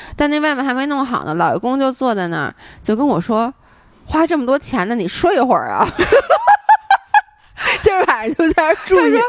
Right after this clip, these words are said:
Speaker 1: ：“这个比酒店贵，你赶紧睡会儿，住院不花钱啊。”说：“你赶紧睡会儿。” <laughs> 这原话，
Speaker 2: 我这儿穿张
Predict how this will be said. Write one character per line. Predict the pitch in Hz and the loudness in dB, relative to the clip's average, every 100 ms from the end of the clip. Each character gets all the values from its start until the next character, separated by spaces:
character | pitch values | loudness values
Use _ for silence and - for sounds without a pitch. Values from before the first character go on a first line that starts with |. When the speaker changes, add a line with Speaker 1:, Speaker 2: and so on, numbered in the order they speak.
| - - | -4 -4
Speaker 1:
：“这 | 494 | 0
个 | 415 392 | 0 2
比 | 440 | 2
酒 | 415 214 | 2 0
店 | 277 311 | 0 0
贵， | 262 254 | 0 -2
你 | 226 | 0
赶 | 226 | -2
紧 | 311 | 0
睡 | 311 453 359 | 0 0 2
会 | 208 | 0
儿， | |
住 | 240 339 | 0 0
院 | 359 330 | 2 0
不 | 240 | 0
花 | 254 226 | -2 -2
钱 | 240 233 | -2 -4
啊。” | 202 220 | -2 0
说 | 294 | -2
：“你 | 262 226 | -2 -2
赶 | 277 | 0
紧 | 240 | 2
睡 | - 554 | 2 2
会 | - 247 | 2 0
儿。” | - | 0
<laughs> | - - - - - - - - - - - - - - - - - - | -6 -10 -14 -14 -8 -10 -6 -6 -6 -8 -12 -12 -14 -12 -14 -12 -20 -4
这 | 880 831 719 554 494 440 | 0 0 2 0 2 2
原 | |
话， | 339 | 2
Speaker 2:
我 | 330 | 2
这 | 339 | 2
儿 | 415 494 | 2 2
穿 | 453 381 415 | 2 2 2
张 | 392 | 2